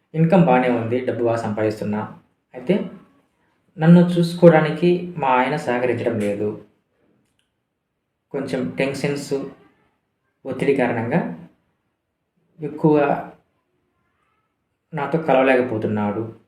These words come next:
So మనకు ఎవరైనా ఒక మంచి వ్యక్తి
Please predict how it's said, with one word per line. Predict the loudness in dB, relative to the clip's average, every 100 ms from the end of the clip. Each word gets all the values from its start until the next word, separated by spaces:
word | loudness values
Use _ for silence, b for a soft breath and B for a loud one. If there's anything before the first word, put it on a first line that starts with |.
| _ _ _ _ _ _ _ _ _ _ _ _ _ _ _ _ _ -12
So | -10 -10 -10
మనకు | -4 -2 2
ఎవరైనా | 4 4 4 0 -6 -12 _ _ _ _ _ _ _ _ -16
ఒక | -12
మంచి | -10 -10 -4 0 0
వ్యక్తి | 0 -4 -4